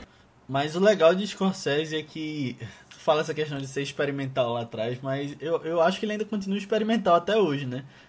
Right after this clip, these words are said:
Ele é um cara que inova bastante no, no estilo de filme que ele faz. Até com o uso de tecnologia de um tempo pra cá, ele, eu acho que ele experimenta bastante nos filmes ainda, e eu gosto disso. N-, não fica naquela mesmice.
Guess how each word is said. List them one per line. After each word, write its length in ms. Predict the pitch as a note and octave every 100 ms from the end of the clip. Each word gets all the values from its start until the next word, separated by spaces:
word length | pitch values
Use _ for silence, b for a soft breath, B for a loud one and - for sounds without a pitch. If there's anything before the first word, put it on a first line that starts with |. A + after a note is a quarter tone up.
| _
Ele 100 | C3
é 20 |
um 40 | C#3+
cara 200 | C#3+ C#3
que 300 | D#3 D3+ D#3
inova 320 | C#3+ C#3 E3
bastante 520 | E3 G3 G3 C3+ C3+
no, 260 | C#3 C3+ A#2+
no 100 | C3+
estilo 300 | C#3+ - C3+
de 80 | C3
filme 300 | C3 B2 A#2+
que 80 | B2
ele 100 | B2+
faz. 360 | - G2 A#2+ b b b b
Até 160 | - G#3
com 140 | E4
o 40 |
uso 120 | D4 B3+
de 80 |
tecnologia 640 | A3+ G3+ G#3 G#3 G3 D#3+ C#3+
de 80 | C#3
um 40 |
tempo 200 | C#3+ C3+
pra 200 | C#3 C#3
cá, 280 | C3+ A#2 B2 - -
ele, 1120 | A2+ B2+ C3+ C#3 C3+ C3 B2+ A#2+ A#2+ A2 G2+ F#2+ _ b b b b -
eu 120 | D3
acho 160 | D#3 -
que 60 | F#3
ele 80 |
experimenta 580 | F#3+ - F#3+ F3+ E3 F#3
bastante 500 | F3+ G3 G3 C3+ A#2+
nos 140 | B2 B2+
filmes 280 | A#2 G#2+ A#2+
ainda, 320 | A2 G2+ F#2+
e 300 | G2 G#2 G#2
eu 80 | C#3+
gosto 320 | D#3+ B2+ C3
disso. 400 | A#2+ G2+ - - - _ _ -
N-, 160 | A#2 A2
não 180 | A2 C3+
fica 260 | C#3+ C#3 C#3
naquela 720 | C3+ C3 C3 B2+ B2 G#2+ -
mesmice. 640 | A#2+ D#3 D3 A2+ G#2+ -